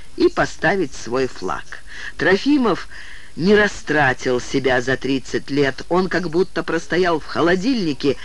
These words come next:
и теперь вышел, пошатываясь, в лето, ощущая мощный запас жизни и доверия к миру.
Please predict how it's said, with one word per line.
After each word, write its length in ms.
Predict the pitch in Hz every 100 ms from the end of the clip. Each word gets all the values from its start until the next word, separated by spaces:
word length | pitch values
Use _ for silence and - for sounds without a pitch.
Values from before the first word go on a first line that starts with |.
| - -
и 100 | 202
теперь 300 | 185 214 190
вышел, 340 | 247 - 180
пошатываясь, 840 | 143 156 170 165 143 135 151 -
в 120 | 135 151
лето, 520 | 165 240 - 156 139 - - -
ощущая 800 | 175 - - 175 - 214 214
мощный 400 | 202 294 - 185
запас 400 | 170 175 214 190
жизни 640 | 143 117 175 277 202 233 220 - - -
и 80 | 180
доверия 480 | 147 147 156 139
к 120 | 131 123
миру. 400 | 123 101 76